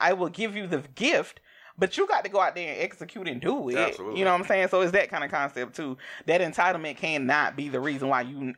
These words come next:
Speaker 1: are, you sitting up here questioning why you can't get this. And I hate to hear when people do this too. Come on now.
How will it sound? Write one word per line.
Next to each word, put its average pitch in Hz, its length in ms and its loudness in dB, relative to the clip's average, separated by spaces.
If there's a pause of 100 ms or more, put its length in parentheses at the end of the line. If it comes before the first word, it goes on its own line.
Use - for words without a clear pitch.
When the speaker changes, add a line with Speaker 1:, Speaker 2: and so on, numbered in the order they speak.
Speaker 1:
are, 127 140 0
you 135 220 -6
sitting 139 160 -2
up 131 40 0
here 120 120 2
questioning 127 360 -2
why 127 120 2
you 127 100 -8
can't 123 140 -4
get 117 80 -6
this. 101 180 -10 (180)
And 156 120 2
I 156 100 4
hate 151 220 -2
to 147 100 -6
hear 165 180 -4
when 135 120 -6
people 131 200 -12
do 135 160 -6
this 120 220 -4
too. 107 300 -8
Come 180 200 0
on 98 240 -2
now. 101 280 -10